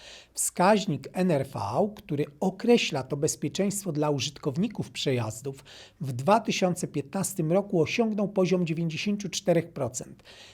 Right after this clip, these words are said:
Tym samym zbliżył się do wartości granicznej stu procent, której przekroczenie oznaczać również będzie przekroczenie akceptowanego poziomu ryzyka bezpieczeństwa na przejazdach kolejowych.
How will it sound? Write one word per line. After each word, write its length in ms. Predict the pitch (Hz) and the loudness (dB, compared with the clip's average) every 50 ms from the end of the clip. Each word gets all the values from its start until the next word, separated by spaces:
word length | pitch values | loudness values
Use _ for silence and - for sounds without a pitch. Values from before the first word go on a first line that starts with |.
| - _ _ | -20 _ _
Tym 200 | - 233 254 233 | 4 6 6 6
samym 420 | - - 202 165 151 151 143 139 | 4 4 4 2 2 2 -2 -2
zbliżył 580 | 127 120 131 120 120 151 202 240 214 214 214 165 | -2 -4 -4 -4 0 0 0 2 2 2 0 0
się 180 | - - 156 | 0 -2 0
do 120 | 151 175 151 | 2 2 2
wartości 540 | 151 139 139 - - 143 - - - 196 165 | 2 0 -2 -4 -4 -6 -6 -4 -6 -6 0
granicznej 560 | 156 165 147 139 151 151 - - 147 131 117 | 0 0 0 0 -4 -6 -8 -8 -8 -6 -4
stu 280 | - - - - 240 | -4 -6 -2 -2 -4
procent, 600 | - 233 147 135 120 - - 156 160 190 214 208 | -2 -2 -4 -4 -4 -4 -4 -4 -2 -2 -4 -4
której 400 | - - - - 165 143 139 131 | -8 -18 -6 -4 -2 -2 -2 -2
przekroczenie 840 | 123 - - - 202 208 208 208 196 156 139 - - 151 143 131 131 123 | -4 -4 -4 0 0 0 2 2 2 2 2 2 -2 -2 -2 -2 -4 -4
oznaczać 640 | 117 - - 147 151 180 226 220 - 131 - - | -4 -4 -4 0 0 0 0 0 -2 -8 -6 -8
również 440 | 143 131 139 120 104 123 123 113 101 | -6 -4 -4 -4 -4 -4 -6 -6 -6
będzie 520 | 110 110 117 107 107 104 - 147 170 196 214 - - - - - _ _ | -6 -8 -8 -8 -8 -6 -2 0 0 0 -2 -6 -14 -20 -20 -20 _ _
przekroczenie 960 | - - - - 233 214 214 - 233 214 190 - - 185 185 190 190 - - - | -6 -2 2 2 2 2 0 0 -2 -2 0 2 0 2 2 2 0 0 -2 0
akceptowanego 960 | - 214 226 - - - 226 214 - - 226 190 220 220 226 233 190 151 143 | 0 0 0 0 -2 -4 -4 -4 -2 -4 0 2 2 2 2 2 2 2 0
poziomu 460 | - - 143 127 151 151 147 139 135 | 0 0 0 2 2 0 0 0 2
ryzyka 400 | 139 185 190 185 226 208 - 214 | 2 2 2 2 -2 0 0 0
bezpieczeństwa 880 | 190 226 214 - - - 247 - - 214 156 131 120 - - - 143 127 | 0 2 0 0 -2 -4 -4 2 2 2 2 4 0 -2 -4 -4 -6 -4
na 120 | 123 127 123 | -4 -4 -4
przejazdach 640 | 123 - - 156 139 131 123 107 117 131 - - | -4 0 0 2 2 2 0 -2 -4 -6 -8 -6
kolejowych. 640 | - 131 123 123 120 110 101 101 - - - - _ | -6 -4 -4 -2 -4 -4 -6 -10 -14 -18 -20 -20 _